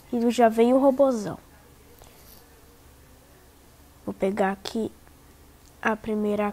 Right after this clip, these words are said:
caixa. E tem que esperar um pouco pra outra caixa.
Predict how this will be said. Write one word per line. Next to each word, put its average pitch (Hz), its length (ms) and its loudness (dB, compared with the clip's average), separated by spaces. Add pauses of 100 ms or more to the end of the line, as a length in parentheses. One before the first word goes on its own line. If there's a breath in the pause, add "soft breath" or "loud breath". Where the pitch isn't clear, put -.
caixa. 208 720 -2 (640 soft breath)
E 220 120 -10
tem 214 160 -6
que 214 40 -12
esperar 208 420 -4
um 214 200 -4
pouco 277 760 4
pra 247 400 0
outra 247 340 -4
caixa. - 600 -12